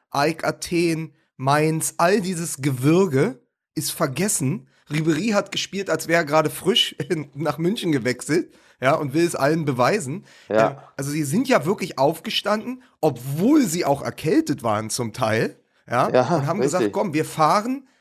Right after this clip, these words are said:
Speaker 1: wir fahren diese erste Halbzeit zumindest und zeigen mal, was wir noch können.“ Und es war ja spektakulär gut. Ich hab am Anfang, ähm, ich hab das Spiel tatsächlich mit meinem Freund Joachim Krohl zusammen in Berlin in, in der Berolina Kneipe geguckt, die du ja auch kennst, Micky.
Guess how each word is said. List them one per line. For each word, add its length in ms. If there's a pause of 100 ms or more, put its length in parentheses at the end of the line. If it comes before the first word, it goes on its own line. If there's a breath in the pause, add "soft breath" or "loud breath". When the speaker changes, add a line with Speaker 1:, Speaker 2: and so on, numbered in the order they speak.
Speaker 1:
wir 160
fahren 480
diese 220
erste 420
Halbzeit 500
zumindest 600 (100)
und 220
zeigen 340
mal, 220
was 240
wir 80
noch 220
können.“ 200
Und 100
es 140
war 160
ja 160 (180 loud breath)
spektakulär 880
gut. 220
Ich 140
hab 120
am 140
Anfang, 420 (360 loud breath)
ähm, 340
ich 140
hab 160
das 200
Spiel 320
tatsächlich 480
mit 140
meinem 180
Freund 280
Joachim 320
Krohl 260
zusammen 320
in 120
Berlin 360
in, 240
in 140
der 100
Berolina 520
Kneipe 360
geguckt, 380
die 80
du 100
ja 80
auch 160
kennst, 340
Micky. 300